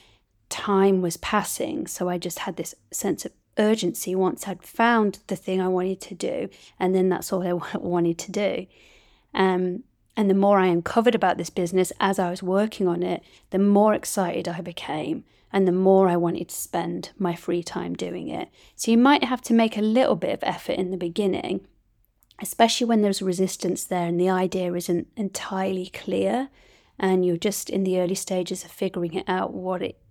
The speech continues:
is. There will be a little bit of resistance there, but just keep going and, and dedicate that time to it until you get a bit more clarity.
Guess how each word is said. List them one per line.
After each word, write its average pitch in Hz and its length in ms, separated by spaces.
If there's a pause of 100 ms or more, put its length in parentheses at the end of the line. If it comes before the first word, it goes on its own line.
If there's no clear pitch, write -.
(100)
is. 220 460 (580)
There 196 180
will 214 260
be 208 200
a 196 60
little 185 200
bit - 200
of 175 100
resistance 190 640
there, 170 320
but - 200
just 233 240
keep - 260
going 202 340
and, 180 220
and 185 180
dedicate 220 460
that - 160
time 180 360
to 190 200
it 214 260
until 190 360
you 180 140
get - 160
a 170 40
bit - 180
more 190 200
clarity. 190 800